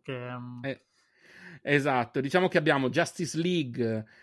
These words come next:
Speaker 2: eh, che è un altro progetto, eh, sempre seguito, eh, da Bruce Timm. Ehm, abbiamo, e abbiamo invece Teen Titans,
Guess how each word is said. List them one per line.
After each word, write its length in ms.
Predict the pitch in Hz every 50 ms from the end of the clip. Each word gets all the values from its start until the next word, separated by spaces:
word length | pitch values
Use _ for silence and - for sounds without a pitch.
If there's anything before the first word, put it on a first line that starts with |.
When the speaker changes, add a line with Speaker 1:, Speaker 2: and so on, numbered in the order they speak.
| - _ _
Speaker 2:
eh, 760 | - 123 120 123 123 120 120 117 117 117 113 110 107 107 110 -
che 140 | - 147 143
è 20 |
un 140 | 143 135 139
altro 380 | 147 147 147 147 131 - 135 117
progetto, 960 | - 135 127 123 139 143 147 139 - _ _ _ 131 113 113 110 107 - - _
eh, 200 | 127 120 110 107
sempre 580 | - - - - 160 160 151 143 - - 127
seguito, 760 | 113 - 113 120 127 143 143 135 - - 127 117 113 110 104 -
eh, 300 | - 113 110 104 104 104
da 120 | 101 107
Bruce 240 | 104 120 143 - - -
Timm. 340 | 190 185 185 190 190 196 214 233 254 262 _ _ _ _ - - - - - - _ _ -
Ehm, 1000 | 107 110 113 110 110 107 101 98 101 101 101 104 101 98 98 98 98 95 98 -
abbiamo, 920 | _ 139 147 139 127 139 156 170 165 160 156 147 139 123 120 123 123 - -
e 100 | - 180
abbiamo 320 | 190 190 160 165 160 180 196
invece 360 | 180 151 160 - - 139 -
Teen 220 | - 185 185 175
Titans, 680 | - 170 135 131 127 127 123 - 160 175 190 190 -